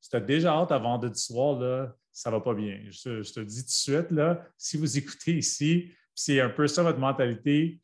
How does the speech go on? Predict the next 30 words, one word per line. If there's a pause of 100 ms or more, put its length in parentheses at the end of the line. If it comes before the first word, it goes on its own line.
(140)
ça
ne
marchera
pas,
c'est
pas
comme
ça,
la
vie
est
trop
courte. (460)
Il
faut
trouver
quelque
chose
qui
vous
excite,
qui
vous
motive,
qui
vous
inspire. (600)
Quand
on
intègre